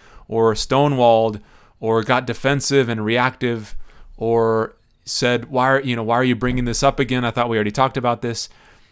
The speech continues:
It, he had these responses that ultimately distanced or disconnected them even further. And so it's really important to recognize that the purpose of these conversations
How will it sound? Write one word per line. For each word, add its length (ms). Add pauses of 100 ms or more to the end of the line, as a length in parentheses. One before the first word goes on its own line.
(260)
It, 600
he 220
had 220
these 180
responses 920
that 320 (100)
ultimately 640 (440)
distanced 580
or 140
disconnected 680
them 200
even 180
further. 480 (880)
And 100
so 440 (420)
it's 220
really 260
important 340
to 60
recognize 540
that 100
the 60
purpose 480
of 80
these 160
conversations 1080